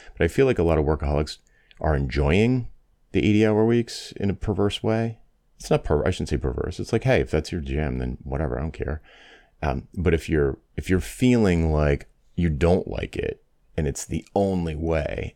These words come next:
and when you take a day off for some reason, maybe you get sick, you're like, "Ugh," you just feel worse. It's not rejuvenating 'cause you, you just have this guilt.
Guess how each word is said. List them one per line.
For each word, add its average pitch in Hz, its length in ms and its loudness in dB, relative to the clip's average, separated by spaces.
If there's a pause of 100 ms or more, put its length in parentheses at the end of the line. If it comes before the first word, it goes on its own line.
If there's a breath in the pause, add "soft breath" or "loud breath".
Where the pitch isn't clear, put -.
(140)
and 82 160 -2
when 82 240 0
you 80 220 0
take - 320 -2
a 87 40 4
day 80 280 4
off 82 480 0
for - 180 -6
some 78 240 -2
reason, 78 300 0
maybe 69 180 -2
you 69 60 -4
get 69 160 -2
sick, - 480 -4 (360)
you're 82 220 0
like, 71 400 -2
"Ugh," - 300 -10
you 87 100 -2
just 80 160 -2
feel 71 200 0
worse. 73 560 0 (200)
It's - 220 -6
not 78 260 -2
rejuvenating 78 880 -2
'cause 69 160 -8
you, 69 180 -4 (100)
you 76 100 -6
just 69 160 -4
have 73 120 -2
this 67 160 -4
guilt. 69 600 0